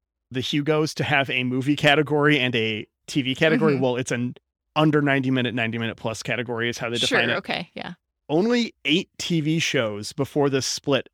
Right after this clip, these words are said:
Speaker 1: ever won a Hugo. It almost always went to movies in the, like, fifty, sixty year history of the Hugo up to that point.
Speaker 2: Wow.
Speaker 1: Three episodes of Twilight Zone,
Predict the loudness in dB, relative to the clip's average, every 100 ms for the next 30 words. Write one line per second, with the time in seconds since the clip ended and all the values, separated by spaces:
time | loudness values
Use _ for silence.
0 | -2 0 2 2 0 -2 -4 -4 -4 0
1 | -2 -2 0 2 2 0 -4 -4 -4 -2
2 | -4 -10 -10 -8 -6 -4 -6 -6 -8 -10
3 | -18 _ _ _ _ -12 -2 0 0 0
4 | -2 -4 -4 -2 -2 -4 -6 -6 -4 -4
5 | -6 -6 -6 -6 -8 -10 -10 -10 -12 -10
6 | -10 -12 -14 -16 _ _ _ -10 -2 2
7 | 2 0 -2 -2 -2 -2 2 2 0 -4
8 | -4 -4 -6